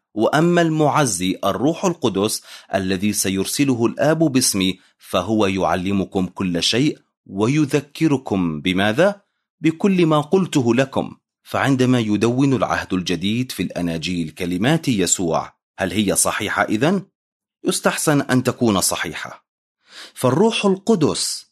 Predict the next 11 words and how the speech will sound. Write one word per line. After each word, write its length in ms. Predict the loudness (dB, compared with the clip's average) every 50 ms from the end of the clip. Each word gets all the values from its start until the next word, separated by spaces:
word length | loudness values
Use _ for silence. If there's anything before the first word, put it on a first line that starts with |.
| _ _ _ -2
هو 140 | -2 0 0
الذي 340 | 0 -2 -2 -2 -2 -4
يفعل 400 | -4 -4 -4 -2 -2 -2 0 0
ذلك، 500 | 0 0 0 0 -2 -4 -10 _ _ _ _ _ _ _
وهو 440 | -2 0 0 2 2 2 2 2 2
لا 280 | 2 2 2 2 2 2
يخطئ 480 | 2 0 -2 -4 -4 -4 -2 0 0
البتة 500 | 0 0 0 -2 -4 -4 -4 -4 -2 -2
ولا 380 | 0 0 2 2 2 4 2 2
يكذب 480 | 2 2 2 0 0 -2 -2 0 0 0
البتة. 600 | -2 -2 -2 -4 -6 _ -8 -8 -8 -10 -14